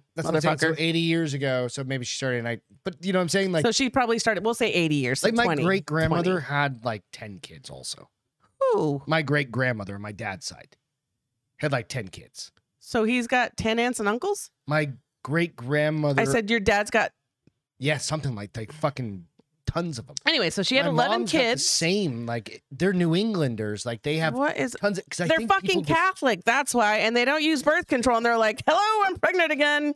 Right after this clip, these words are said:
Speaker 1: One of my aunts was a nun.
Speaker 2: Well, she didn't have
Speaker 1: So,
Speaker 2: any babies,
Speaker 1: but that's what I'm saying.
Speaker 2: so
Speaker 1: Yes, they were very Catholics, what I'm getting at. I had my, one of my fucking uncles,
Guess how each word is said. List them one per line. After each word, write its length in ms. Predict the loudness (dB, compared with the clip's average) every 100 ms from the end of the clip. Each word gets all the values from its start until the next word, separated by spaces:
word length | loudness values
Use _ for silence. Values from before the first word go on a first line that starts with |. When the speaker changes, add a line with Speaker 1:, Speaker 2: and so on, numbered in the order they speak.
| -2
Speaker 1:
One 120 | 0
of 40 | 2
my 140 | 2
aunts 220 | 2 0
was 140 | 0 0
a 60 |
nun. 380 | 2 2 2 -2 _ _ _ -20 _ _
Speaker 2:
Well, 100 | -10
she 440 | -4 0 0 2 2
didn't 180 | 2 2
have 80 |
Speaker 1:
So, 140 | 2 2
Speaker 2:
any 100 | 0
babies, 640 | -4 -6 -6 -8 -8 -4
Speaker 1:
but 100 | 0 2
that's 220 | 2 2
what 100 | 2
I'm 40 |
saying. 160 | 2 2
Speaker 2:
so 40 | 2
Speaker 1:
Yes, 180 | 0 0
they 100 | 2
were 140 | 2
very 260 | 2 2 2
Catholics, 560 | 0 0 -2 -10 -8
what 80 | -8
I'm 80 | -2
getting 240 | -2 -2
at. 100 | -6 -20 _ _ _ 0
I 100 | 0
had 180 | 0 -8
my, 120 | -10 -8
one 140 | -6 -4
of 60 |
my 180 | 0 -2
fucking 400 | 0 -2 0 0
uncles, 500 | 0 2 0 0 -4